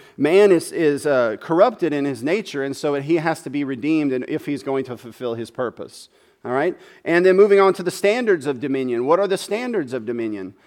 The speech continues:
How do you take a particular field, whether it be a literal field or a field of study?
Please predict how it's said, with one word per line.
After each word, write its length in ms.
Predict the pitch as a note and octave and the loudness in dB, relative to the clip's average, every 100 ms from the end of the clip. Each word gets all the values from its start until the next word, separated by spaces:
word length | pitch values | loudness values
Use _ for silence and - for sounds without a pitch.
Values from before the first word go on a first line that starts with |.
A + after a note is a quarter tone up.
| _ _ | _ _
How 320 | - F#3 B3 | -2 2 2
do 240 | G#3 D#3+ E3 | 2 0 0
you 480 | C#3+ C3+ B2+ A#2 - _ _ _ - | 0 -2 -4 -6 -10 _ _ _ -14
take 320 | - E3 D#3+ | -2 0 0
a 180 | D3 C#3+ | -2 -2
particular 640 | C#3 E3+ - F3 - C#3+ | -2 -6 -2 -4 -2 -4
field, 500 | C3+ E3+ D#3 A2 G2+ | -4 -2 -2 -2 -4
whether 260 | A#2+ C#3+ D3+ | -2 0 0
it 60 | |
be 140 | C#3 D3+ | 0 0
a 60 | |
literal 360 | B2+ D3 F3+ G3+ | 2 4 4 2
field 540 | G3 G#3 A3 A#3 A3 - | 0 -2 0 -2 -4 -2
or 220 | F3 F3+ | 2 2
a 40 | |
field 300 | - F3+ G3 | 2 -2 0
of 100 | F3+ | -2
study? 500 | - - G#3+ B2 G#2 | -6 -4 -2 -2 -10